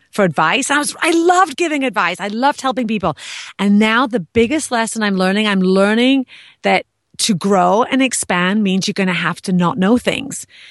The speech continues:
And so I think my biggest lesson that I'm making peace with is being able to ask people for help and, and seeing just the response that I get. People,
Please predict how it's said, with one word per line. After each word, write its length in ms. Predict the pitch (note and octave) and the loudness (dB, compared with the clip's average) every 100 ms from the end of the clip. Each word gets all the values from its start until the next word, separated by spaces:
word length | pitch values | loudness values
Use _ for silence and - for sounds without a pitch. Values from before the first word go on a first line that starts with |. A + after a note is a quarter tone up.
| - _ | -20 _
And 280 | A3+ A3+ G#3 | -2 0 -2
so 200 | A3+ G#3 | -2 -2
I 100 | F#3 | -4
think 260 | - C#4 D#4 | -4 -6 -4
my 120 | A#3 E3+ | -8 -4
biggest 400 | A3+ B3 E4+ - | -4 -2 -8 -2
lesson 400 | A#3+ B3+ - G#3 | -4 -2 -6 -6
that 100 | G3 | -2
I'm 200 | F#3+ F#3+ | 0 0
making 380 | G#3+ B3 C4 A#3+ | 0 0 0 -2
peace 340 | - A3 - C#4 | 0 -2 0 0
with 200 | C#4+ - - - - | 0 0 -12 -20 -6
is 180 | G#3+ F3+ | -2 -2
being 360 | - A3+ A#3 A3+ | 0 4 4 4
able 300 | G#3+ G#3 G3+ | 2 2 0
to 120 | - - | -4 -4
ask 320 | F3 F3 - - | -2 -2 -4 -2
people 300 | G3 - F3+ | -2 -2 -4
for 140 | F3+ | -4
help 520 | D#3+ G3 G3+ E4+ - - - - _ - | -2 0 2 0 -4 -20 -20 -20 _ -4
and, 720 | G#3+ G#3+ G3+ G3 G3 F#3 - _ _ _ _ _ _ _ _ _ | 0 0 -2 -2 -4 -6 -14 _ _ _ _ _ _ _ _ _
and 180 | A#3 A#3+ | -4 -4
seeing 460 | - D#4+ E4+ C#4+ - | -4 0 0 0 -2
just 460 | - C4 D4 - | -4 -2 -2 -4
the 80 | C#4 | -2
response 560 | B3 A#3 - A#3+ B3 - | -2 -2 -2 -2 -2 -4
that 100 | G#3+ | -2
I 100 | G3+ | -2
get. 280 | A3+ A3+ - | 0 -2 -2
People, 340 | - C#4+ C#4+ | -6 -2 -2